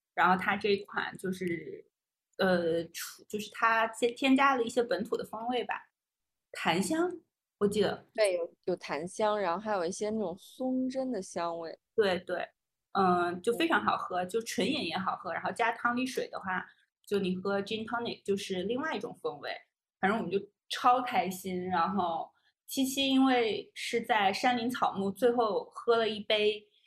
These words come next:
Speaker 1: 就是炖肉调料味儿的，<laughs> 都是，就是很，非常 strong 的酒，然后所以他也很开心。嗯，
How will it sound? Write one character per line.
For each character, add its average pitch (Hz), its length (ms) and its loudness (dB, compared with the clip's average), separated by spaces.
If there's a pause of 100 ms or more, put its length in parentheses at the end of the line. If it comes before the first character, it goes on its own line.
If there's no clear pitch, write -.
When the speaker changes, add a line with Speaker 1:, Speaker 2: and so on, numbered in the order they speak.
(200)
Speaker 1:
就 233 120 -2
是 175 600 -2 (220)
炖 285 200 4
肉 247 120 6
调 - 280 2
料 220 180 4
味 214 100 6
儿 262 80 4
的， 262 60 2 (420)
<laughs> - 400 -20
都 349 160 4
是， - 240 -2
就 349 100 0
是 349 100 0 (840)
很， 233 160 2 (200)
非 359 140 4
常 330 180 2
strong 262 380 2
的 214 100 -2
酒， 185 260 -4
然 175 140 4
后 196 80 4
所 240 120 0
以 - 80 0
他 - 160 2
也 175 80 4
很 254 120 -6 (100)
开 - 120 -8
心。 190 300 -10 (480)
嗯， 196 480 0